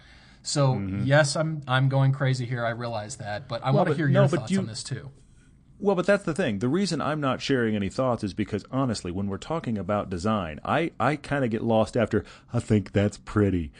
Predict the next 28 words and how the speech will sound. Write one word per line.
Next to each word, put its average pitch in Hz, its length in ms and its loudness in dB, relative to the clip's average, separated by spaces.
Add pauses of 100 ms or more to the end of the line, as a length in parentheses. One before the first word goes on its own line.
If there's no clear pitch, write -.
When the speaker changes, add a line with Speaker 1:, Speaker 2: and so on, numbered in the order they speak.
(180)
Speaker 2:
After 151 340 4
that, 143 400 6
I, 151 180 4
I'm, 131 240 4
I'm 117 240 2
really 143 220 6
kinda 135 320 2
Speaker 1:
<laughs> 107 140 6
Speaker 2:
lost. 98 240 4
Speaker 1:
Well 107 60 -2
Speaker 2:
I - 20 2
mean, 117 160 6
you've 175 200 0
taught 156 220 0
me 127 80 0
a 110 80 4
lot 117 220 6
of 117 80 2
things 107 280 0
about 92 320 0 (280)
lines 117 480 4
and 95 80 -2
how 87 100 -2
lines 95 400 0
intersect 107 540 -2
and 95 100 -6
how 95 140 -4
there's 90 280 -4